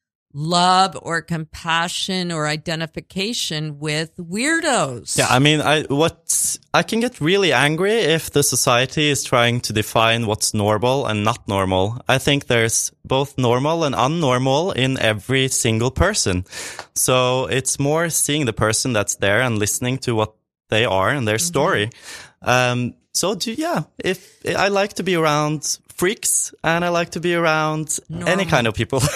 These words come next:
Speaker 2: Yeah.
Speaker 1: So if I was gonna, um, if I was gonna, uh, judge you superficially, I would say, like, you seem, like, really normal to me, but you
Speaker 2: Mm.
Speaker 1: know what I mean?
Speaker 2: Mm-hmm.
Speaker 1: Besides the fact that you're a foreigner.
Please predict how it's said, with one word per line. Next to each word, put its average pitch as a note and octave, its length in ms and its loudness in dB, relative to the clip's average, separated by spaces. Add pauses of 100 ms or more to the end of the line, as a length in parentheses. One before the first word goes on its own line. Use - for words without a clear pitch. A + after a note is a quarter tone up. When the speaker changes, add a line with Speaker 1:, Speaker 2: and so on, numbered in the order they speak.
(540)
Speaker 2:
Yeah. D#3 800 0
Speaker 1:
So C4+ 200 4
if C4+ 100 -6
I C#4 160 2
was E4 180 -6
gonna, A#3 500 -6
um, E3+ 540 -4
if - 160 -10
I F#3+ 160 -4
was G3 160 -6
gonna, E3+ 300 -10 (260)
uh, D#3+ 140 -4
judge D#3 360 -8
you D#3+ 140 -8
superficially, D#3 960 -10
I E3 180 -8
would E3 300 -10
say, D#3+ 640 -4
like, D3+ 440 -8
you E3 120 -8
seem, D#3 260 -8
like, D#3 160 -8 (560)
really D#3+ 280 -6
normal D3 500 -6
to C#3 100 -14
me, C#3 220 -10
but - 320 -10
you - 80 0
Speaker 2:
Mm. F3 80 2
Speaker 1:
know F3 120 0
what E3+ 120 -2
I E3+ 60 0
mean? D#3 240 -2
Speaker 2:
Mm-hmm. - 80 -14 (120)
Speaker 1:
Besides A#2 300 4
the D#3+ 80 -10
fact C#3+ 260 -8
that - 120 -12
you're C#3 160 -10
a B2+ 40 -18
foreigner. C#3+ 600 -8